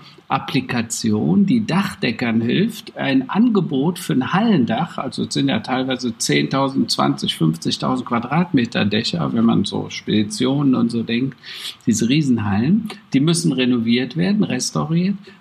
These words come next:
Und, äh, das machen wir mit Klickbild. Das Angebot wird in zwei Minuten gemacht, was vorher mal einen halben Tag in der Vorbereitung brauchte. Und dann haben wir noch nicht über die Projektsteuerung gebraucht, gesprochen. Und ich glaube,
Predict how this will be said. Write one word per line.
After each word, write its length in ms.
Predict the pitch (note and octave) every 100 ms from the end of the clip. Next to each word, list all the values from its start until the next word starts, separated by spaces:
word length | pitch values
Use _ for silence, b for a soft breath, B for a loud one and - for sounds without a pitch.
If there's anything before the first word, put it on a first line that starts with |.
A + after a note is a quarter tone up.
| B
Und, 480 | E3 D#3+ C3+ - -
äh, 140 | C#3
das 240 | C3 C#3+ -
machen 240 | E3+ E3
wir 60 | C#3
mit 240 | C3+ C3
Klickbild. 500 | - C3 - G3 F#3+
Das 160 | D3 -
Angebot 580 | C#3 E3 E3 E3+ E3 E3
wird 200 | E3 D#3+
in 160 | C#3
zwei 260 | - C#3+ C#3+
Minuten 520 | C#3+ C#3+ F3+ E3+ B2+
gemacht, 340 | A2+ A2+ - -
was 180 | C3 -
vorher 340 | C#3+ C#3 C#3
mal 340 | C3+ C3 C3+
einen 200 | C3+ A#2
halben 320 | C#3 C3+ C3+ -
Tag 320 | D3+ - -
in 80 | A#2
der 100 | A#2
Vorbereitung 720 | - F#3+ C3+ F#2 F2 F#2+ G2+
brauchte. 440 | - F#2 A2 -
Und 100 | C2+
dann 160 | A2 A2+
haben 160 | C#3+ C3
wir 60 |
noch 140 | G#2+ A2+
nicht 180 | C3
über 140 | B2 G2+
die 120 | G#2+
Projektsteuerung 880 | - A2 A#2 C#3 - - G2 E2+ E2
gebraucht, 480 | E2 E2 D#2 E2 - B B -
gesprochen. 640 | G#2+ - - - F2 - B B B B
Und 200 | F#3 E3+ B2+
ich 180 | A#2+
glaube, 600 | A#2+ D3+ A#3 C#4 C#3 B2